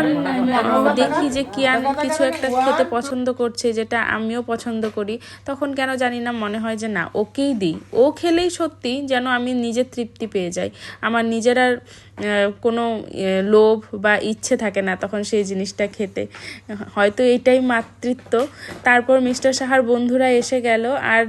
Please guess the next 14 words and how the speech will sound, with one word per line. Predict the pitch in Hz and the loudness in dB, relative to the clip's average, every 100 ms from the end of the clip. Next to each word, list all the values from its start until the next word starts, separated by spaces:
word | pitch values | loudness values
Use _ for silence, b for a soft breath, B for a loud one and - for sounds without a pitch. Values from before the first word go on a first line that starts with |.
| 214 | 0
just | 233 254 - | 2 2 0
কেক | - 247 247 | -2 -2 0
কাটিং | 247 269 269 | -2 -2 -4
হলো | 240 240 294 | -2 2 2
আর | 339 254 | 4 4
ওরা | 214 208 202 | 2 2 2
এলো। | 190 190 196 | 0 0 -2
একটুর | 214 240 - 240 | -2 -4 -4 -6
জন্য | 214 254 320 | -2 -2 -2
কেক | 302 226 - | -4 -4 -4
কাটিংটা | 208 226 226 240 | -6 -4 -4 -4
মিস | 214 208 | -4 -6
করলো | - 196 190 185 | -6 -6 -2 -4
ওরা। | 185 | -4